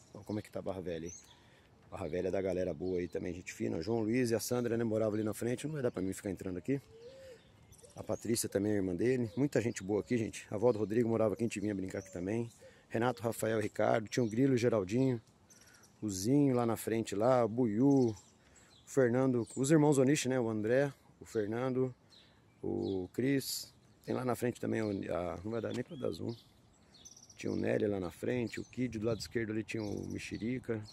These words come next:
Desculpa se eu estiver esquecendo de alguém aí, gente. Aí tá aqui a Barra Velha.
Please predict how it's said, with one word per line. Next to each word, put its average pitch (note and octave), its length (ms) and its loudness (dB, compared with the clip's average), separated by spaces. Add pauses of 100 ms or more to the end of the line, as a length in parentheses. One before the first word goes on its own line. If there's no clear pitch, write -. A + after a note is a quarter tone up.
Desculpa - 280 -10
se - 60 -6
eu C3 40 -4
estiver C3+ 160 2
esquecendo A2 360 -2
de G2+ 60 0
alguém F#2+ 260 -2
aí, A#2 140 -2
gente. G#2 280 -4 (880)
Aí - 80 -8
tá G#2+ 120 -4
aqui G#2 160 -4
a G2+ 60 0
Barra G#2 220 2
Velha. G#2+ 400 0